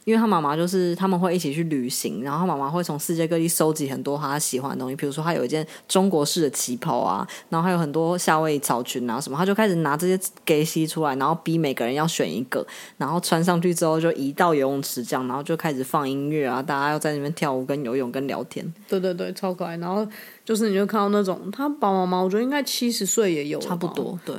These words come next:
Speaker 2: 然后但是他，就是我觉得这个是一个很开放的心态，他们就是你看最小的，他的，我朋友的男朋友的弟弟的小，呃，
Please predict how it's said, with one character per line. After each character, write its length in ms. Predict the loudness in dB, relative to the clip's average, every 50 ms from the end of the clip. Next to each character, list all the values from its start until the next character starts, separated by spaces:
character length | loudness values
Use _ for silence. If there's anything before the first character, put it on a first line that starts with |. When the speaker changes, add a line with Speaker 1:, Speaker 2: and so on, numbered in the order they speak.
| -2 0
Speaker 2:
然 120 | 2 2
后 100 | 2 2
但 180 | 2 0 0 0
是 120 | 0 0
他， 100 | -2 -2 -4 -8 -14 -6
就 140 | -4 0
是 80 | 2 4
我 180 | 4 4 4 4
觉 100 | 4 2
得 60 | 2
这 140 | 4 4 2
个 80 | 2
是 140 | 2 2 0
一 80 | 2 2
个 120 | 2 2
很 220 | 2 0 -2 -4 -8 -12 -16 -18 -18 -20 _ _ _ -16 _
开 240 | -4 -2 0 2 2
放 240 | 2 2 0 0 0
的 80 | -2
心 300 | -4 -4 -6 -6 -6 -6
态， 200 | -6 -6 -4 -2 0
他 100 | 0 2
们 180 | 2 2 2 0 -2 -8 -20 -20 -20 -20 -8
就 140 | -2 0 0
是 140 | 2 2 0
你 180 | 0 -2 -2 -4
看 120 | -4 -6 -8 -12 -16 -12 -12 -12 -12 -4
最 220 | 0 2 2 2
小 320 | 2 2 2 2 2 0
的， 100 | 0 -2
他 160 | -2 0 0 0
的， 360 | 2 2 2 2 0 0 -4 -6 -14 -20 -20 -20 -20 -20 _ _ _
我 160 | -4 -4 -4 -4 -10 _ _ _ _ _ -2
朋 240 | 0 2 2 4
友 160 | 4 4 4 2
的 80 | 2
男 140 | 2 2 2
朋 80 | 2 2
友 60 | 2
的 80 | 2
弟 260 | 0 -2 -4 -6 -8 -8 -8
弟 300 | -10 -10 -10 -12 -14 -16 -18 -20 -20 _ _ _ _ _ _ _
的 120 | -4 -4
小， 380 | -4 -4 -4 -6 -6 -6 -10 -16 _ _
呃， 280 | -2 0 2 2 2